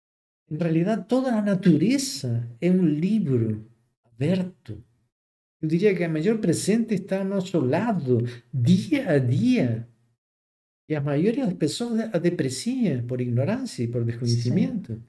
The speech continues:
Speaker 1: Como falei na aula anterior, grande parte das danças tinham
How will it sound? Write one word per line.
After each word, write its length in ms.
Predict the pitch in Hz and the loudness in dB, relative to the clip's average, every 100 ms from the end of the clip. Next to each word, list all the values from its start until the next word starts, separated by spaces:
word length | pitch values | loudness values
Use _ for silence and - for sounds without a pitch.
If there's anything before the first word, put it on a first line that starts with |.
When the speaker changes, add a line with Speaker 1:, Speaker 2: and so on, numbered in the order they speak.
| _ _ _ _ _ _ _ _ _ _ _ _ _ - | _ _ _ _ _ _ _ _ _ _ _ _ _ -2
Speaker 1:
Como 140 | 156 | 2
falei 260 | 170 220 269 | 4 4 4
na 140 | 254 | 4
aula 180 | 240 226 | 6 6
anterior, 580 | 180 151 131 127 127 - - - | 6 6 6 4 2 -4 -14 2
grande 420 | 151 247 269 240 | 4 4 4 2
parte 400 | - 190 196 180 | 4 4 4 4
das 180 | 156 123 | 4 6
danças 480 | 131 202 214 180 127 | 4 4 4 2 -2
tinham 260 | - 190 | 2 4